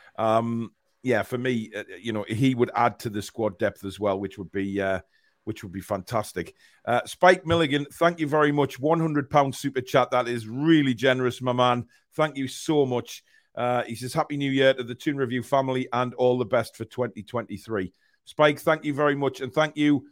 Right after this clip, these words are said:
for all your donations during the year and, um, your continued one. That is incredible. Thank you so much. Really appreciate that, my friend. Um,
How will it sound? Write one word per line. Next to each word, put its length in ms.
for 140
all 280
your 160
donations 560
during 280
the 80
year 340
and, 320
um, 340
your 180
continued 560
one. 200
That 140
is 120
incredible. 480
Thank 240
you 100
so 240
much. 320
Really 340
appreciate 500
that, 160
my 80
friend. 320
Um, 600